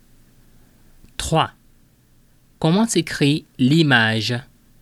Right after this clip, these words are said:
Comment s'écrit l'image ? Quatre. Comment s'écrit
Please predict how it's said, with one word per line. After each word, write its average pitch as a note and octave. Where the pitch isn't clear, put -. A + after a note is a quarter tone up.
Comment B2
s'écrit C3+
l'image ? A#2+
Quatre. -
Comment C#3
s'écrit C#3